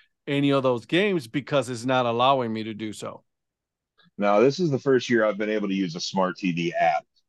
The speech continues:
Speaker 2: for my phone or for
Speaker 1: Uh-huh.
Speaker 2: my T V, and it's on the M L B app.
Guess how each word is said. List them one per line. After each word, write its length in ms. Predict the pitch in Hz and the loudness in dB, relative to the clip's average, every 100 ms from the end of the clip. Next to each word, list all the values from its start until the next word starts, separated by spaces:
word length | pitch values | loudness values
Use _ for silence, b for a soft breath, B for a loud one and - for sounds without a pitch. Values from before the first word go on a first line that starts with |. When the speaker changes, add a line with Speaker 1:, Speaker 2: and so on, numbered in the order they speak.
| - | -4
Speaker 2:
for 100 | 87 | 0
my 160 | 82 | 0
phone 420 | 73 92 82 78 78 | 0 0 0 0 -2
or 140 | 87 82 | -2 0
for 280 | 92 87 80 | 0 2 2
Speaker 1:
Uh-huh. 120 | 85 | 0
Speaker 2:
my 140 | 78 | -2
T 220 | 76 87 80 | 0 0 2
V, 320 | 87 85 80 | 2 2 0
and 100 | 85 | -2
it's 160 | 82 | 0
on 140 | 90 87 | 0 0
the 140 | 80 | -2
M 120 | 90 87 | -2 0
L 120 | 76 | 0
B 260 | 92 87 73 | -2 -2 -2
app. 260 | 65 65 | -4 -6